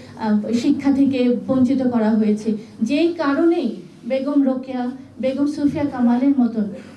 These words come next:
তারা, এই মহিয়সী নারীরা হাতে কলম নিয়ে আন্দোলন করেছিলেন। এবং এখানে আমি আরেকটু বলতে চাই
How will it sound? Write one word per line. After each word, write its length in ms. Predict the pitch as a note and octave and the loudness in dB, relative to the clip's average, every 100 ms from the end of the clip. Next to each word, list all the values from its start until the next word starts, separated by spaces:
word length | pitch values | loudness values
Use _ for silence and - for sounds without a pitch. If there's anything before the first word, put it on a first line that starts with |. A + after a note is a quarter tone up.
| A3+ - | -14 -6
তারা, 360 | A#3+ A#3 B3 - - - A3+ A3 - G#3 A3 A3 | -2 -2 -2 -6 -12 -12 -8 -6 -2 0 0 2
এই 220 | A#3+ A#3 | 2 4
মহিয়সী 580 | A#3 C#4 D#4+ D#4+ - D#4+ | 4 4 2 0 -2 -2
নারীরা 440 | C#4 A3 A#3+ A#3 A3+ | -2 0 0 0 -2
হাতে 220 | C4 C#4+ | -4 -2
কলম 300 | C4+ C4 C4+ | -2 0 2
নিয়ে 240 | C4+ C4+ A#3+ | 2 2 0
আন্দোলন 500 | A3+ B3 A#3+ A3 G#3+ | 2 4 4 2 -2
করেছিলেন। 520 | G3 F#3+ - G#3+ - - - - - - - - - | -6 -8 -6 -6 -6 -8 -12 -16 -20 -20 -20 -20 -8
এবং 260 | C4+ C#4+ | 0 2
এখানে 220 | C#4+ D#4 | 2 0
আমি 120 | D4 D4 | 0 -2
আরেকটু 300 | C4 C4+ D4 | -4 -4 -4
বলতে 340 | B3 B3+ C#4 | -4 0 0
চাই 320 | B3+ G#3+ A#3+ | 2 2 0